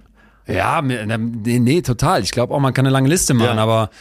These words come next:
Speaker 1: äh, würdest du denn sagen, dass du mal im Laufe deines langen Liebeslebens das erlebt hast, dass du mit jemandem,
Speaker 2: Ja.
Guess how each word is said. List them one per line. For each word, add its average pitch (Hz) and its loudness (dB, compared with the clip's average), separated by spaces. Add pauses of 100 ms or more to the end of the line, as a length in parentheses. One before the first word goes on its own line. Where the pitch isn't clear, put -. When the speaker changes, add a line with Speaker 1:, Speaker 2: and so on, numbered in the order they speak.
(200)
Speaker 1:
äh, 107 -4
würdest 143 0
du - -2
denn 139 0
sagen, 139 0
dass 139 -4
du - -2
mal 123 2
im 117 2
Laufe 139 0
deines 123 2
langen 131 2
Liebeslebens 127 0
das 120 -2
erlebt 107 0
hast, 180 -4
dass 135 0
du 139 -2
mit 123 0
jemandem, 123 2
Speaker 2:
Ja. 113 2